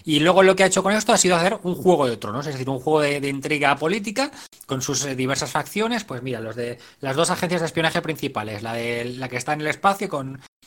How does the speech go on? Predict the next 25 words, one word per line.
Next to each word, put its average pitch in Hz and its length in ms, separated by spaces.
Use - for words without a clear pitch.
con 131 180
Bendix 208 500
y 131 100
la 127 140
que 120 80
está, 151 400
la 139 120
que 135 60
está 127 160
en 147 80
la 139 140
Tierra. 107 340
Em, 127 720
los 131 200
Wildcats, 180 400
que - 80
son 160 160
como 160 160
un, 151 360
un 151 320
grupo, 147 720
un 127 320
grupo 151 240
aparte, 160 380
independiente, 175 760